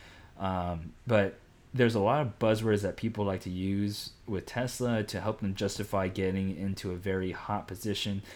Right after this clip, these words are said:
And th-, that in itself is even a hot topic,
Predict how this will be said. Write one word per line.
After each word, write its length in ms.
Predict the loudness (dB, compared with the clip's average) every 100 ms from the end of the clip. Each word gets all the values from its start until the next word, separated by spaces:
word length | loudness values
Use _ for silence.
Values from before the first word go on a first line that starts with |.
| -14 -14 -4
And 440 | 2 4 4 0 -4
th-, 200 | -10 -10 -12 0
that 200 | 2 2
in 120 | 0
itself 480 | 0 2 6 6 4
is 100 | -6 -2
even 460 | 0 2 0 -2 -8 -18 -20 -20 -4
a 120 | 0 4
hot 260 | 4 2
topic, 500 | 2 2 2 -4 -6